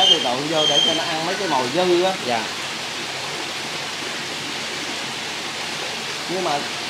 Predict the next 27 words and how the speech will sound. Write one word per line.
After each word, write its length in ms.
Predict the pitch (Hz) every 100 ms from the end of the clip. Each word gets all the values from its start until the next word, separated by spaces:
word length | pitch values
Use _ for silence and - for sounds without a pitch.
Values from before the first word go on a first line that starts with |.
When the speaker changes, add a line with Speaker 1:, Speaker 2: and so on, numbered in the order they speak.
| - -
Speaker 1:
có 180 | 202 220
mấy 200 | 220 233 226
con 260 | 180 170
nó 60 | 190
bị 120 | 165 135 131
cục 100 | 147 127
râu, 200 | 165 151
mai 200 | 151 156
mốt 120 | 160 196
nó 80 | 190 190
có 60 |
lên 220 | 165 143
không? 720 | 139 139 - - - - - 220
Ra 140 | 143
lại 180 | 127 113
không? 100 | 123 - - - - - - - - - - - 190
Speaker 2:
Nó 60 | 202
cục, 100 | 139 -
còn 160 | 143 135
cái 80 | 170
chân 180 | 170 160
nó 60 | 180
ra 180 | 160
lại 180 | 139 120
anh. 80 | 139 - - - - - - - - 151
Speaker 1:
Bữa 120 | 165
hổm 240 | 151 127